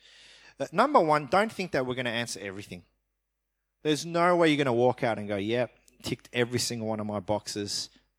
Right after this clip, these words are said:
I'm good." Okay? Uh, I think this is a way to introduce these topics. In our small groups, you're gonna be talking about these topics, and, and that's gonna be fun. Um, number two, please allow for some grace.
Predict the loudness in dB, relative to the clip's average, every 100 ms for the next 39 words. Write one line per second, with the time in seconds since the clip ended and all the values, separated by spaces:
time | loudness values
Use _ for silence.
0 | -12 -10 -4 -4 -6 _ _ -18 -6 -6
1 | -6 -12 _ _ _ _ _ _ -4 -2
2 | 0 2 0 0 -6 -6 -2 2 2 4
3 | 2 0 -10 -10 -10 -2 0 0 -4 -6
4 | -6 -6 -6 -6 -4 0 0 -2 0 2
5 | 2 0 -6 -8 -8 -6 -8 -4 0 2
6 | 0 -4 -4 -4 -8 -6 -8 -6 -10 -10
7 | -10 -12 -8 -6 -6 -8 -8 -8 -10 -12
8 | -14 -18 _ _ -20 -20 -20 -4 -2 -2
9 | -8 -20 _ _ _ _ _ -20 _ _
10 | _ -4 -2 -2 -2 -2 0 0 -2 _
11 | _ -12 0 2 4 4 6 4 4 0
12 | -2 -4 -6 -2 -2 -2 -4 -6